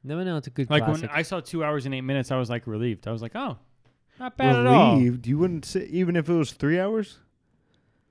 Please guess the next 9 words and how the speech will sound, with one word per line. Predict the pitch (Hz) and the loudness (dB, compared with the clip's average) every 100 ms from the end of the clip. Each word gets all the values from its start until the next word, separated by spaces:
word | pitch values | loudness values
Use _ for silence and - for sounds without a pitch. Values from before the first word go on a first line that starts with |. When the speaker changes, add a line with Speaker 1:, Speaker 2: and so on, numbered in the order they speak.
| - | -8
Speaker 2:
I | 139 | -4
was | 147 139 | -4 -4
expecting | 127 - - 147 135 123 107 98 92 _ _ _ _ _ | -8 -12 -4 -2 -2 -6 -8 -10 -16 _ _ _ _ _
longer. | 117 117 113 95 87 | -8 -6 -6 -10 -14
That's | 98 110 - | -10 -10 -8
why | 107 | -8
I | 101 | -8
was | 101 | -8
relieved. | 95 87 87 | -8 -10 -12